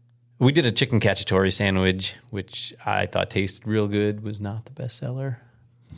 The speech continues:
Uh, we did a little smash burger pop-up last week. Um,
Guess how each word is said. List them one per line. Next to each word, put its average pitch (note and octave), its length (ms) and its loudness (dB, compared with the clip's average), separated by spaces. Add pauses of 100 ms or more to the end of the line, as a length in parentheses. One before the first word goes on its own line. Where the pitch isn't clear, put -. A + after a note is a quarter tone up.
(300)
Uh, G2+ 200 6
we B2+ 80 6
did D3 120 4
a D3+ 40 6
little C3 200 6
smash A2 440 2
burger A#2 240 0
pop-up A2+ 580 2
last G#2+ 680 0
week. C3+ 500 -2 (600)
Um, F#2+ 640 -2